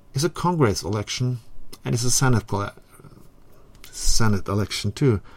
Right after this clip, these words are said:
but it's also a local elections. So we, what we need is more people like Barbara Lee. We have to start from the bottom and up and get more persons like that on every level of politics,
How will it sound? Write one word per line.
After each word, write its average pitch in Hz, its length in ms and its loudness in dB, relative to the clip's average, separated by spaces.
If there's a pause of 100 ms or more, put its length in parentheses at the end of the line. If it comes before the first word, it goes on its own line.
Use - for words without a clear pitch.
(260)
but 127 80 0
it's 127 80 0
also 143 260 2
a 117 40 2
local 110 440 -2
elections. - 640 -12 (600)
So - 280 0
we, 147 180 4
what 151 220 4
we 135 120 4
need 117 420 2 (300)
is 104 200 -4
more 110 360 2
people 104 380 -2
like 101 260 0
Barbara 98 380 0
Lee. 95 420 -4 (680)
We 127 80 2
have 147 120 6
to 139 100 0
start - 440 0
from 113 180 0
the 101 80 2
bottom 101 440 0
and 101 220 -2
up 92 240 -8
and 113 100 -4
get 98 160 -4
more 113 300 2
persons 98 500 -4
like 95 240 -6
that 101 300 -4 (420)
on 98 140 -10 (140)
every 110 300 2
level 98 560 0
of 98 120 -8
politics, - 680 -8